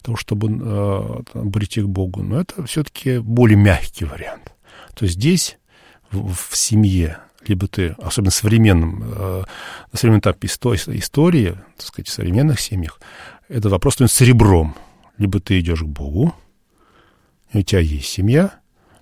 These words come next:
либо когда ты к Богу не идешь, у тебя не будет семьи,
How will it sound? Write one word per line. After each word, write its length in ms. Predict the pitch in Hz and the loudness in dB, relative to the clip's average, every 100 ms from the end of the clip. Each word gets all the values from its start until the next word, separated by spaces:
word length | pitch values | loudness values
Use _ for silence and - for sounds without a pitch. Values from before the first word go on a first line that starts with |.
| - | -2
либо 180 | 98 98 | -2 0
когда 160 | - | -2
ты 40 | 92 | 0
к 40 | |
Богу 220 | 95 85 | 0 0
не 180 | 82 73 | -2 -2
идешь, 440 | 67 95 165 - - _ _ _ _ _ - | -2 -2 -2 -4 -12 _ _ _ _ _ -14
у 40 | |
тебя 200 | - 98 | -8 -2
не 120 | 151 | 0
будет 280 | 143 76 71 | 0 -2 -6
семьи, 460 | - - 76 76 | -8 -8 -8 -10